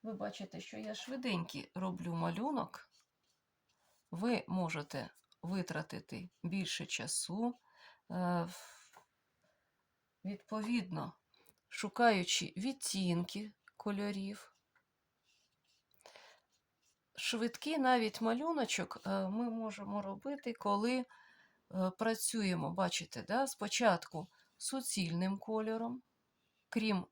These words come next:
е, ногіточків, які відбивають полиск, да? Потім дам підсохнути і зроблю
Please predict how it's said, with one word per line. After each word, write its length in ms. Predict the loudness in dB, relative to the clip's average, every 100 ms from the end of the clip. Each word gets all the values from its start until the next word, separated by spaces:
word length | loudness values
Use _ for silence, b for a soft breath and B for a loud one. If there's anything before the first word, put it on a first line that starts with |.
| -6
е, 360 | 0 2 0 -2 -2
ногіточків, 840 | 0 0 -2 -2 -2 -2 -4 -4
які 440 | -4 -4 -4 -6 -8 _ _ _ -6
відбивають 880 | -2 0 0 0 6 6 6 0 -4
полиск, 640 | -4 -2 -4 -6 -10 -16 _ -6
да? 220 | -4 -6 -10 _ _ _ _ _ _ _ _ _ -20 B B B B B B B B B B -20 _
Потім 440 | 2 2 2 4
дам 240 | 10 10 8
підсохнути 840 | 0 0 4 4 4 2 -2 -2
і 200 | -2 -2
зроблю 680 | 0 0 -2 -2 0 0 0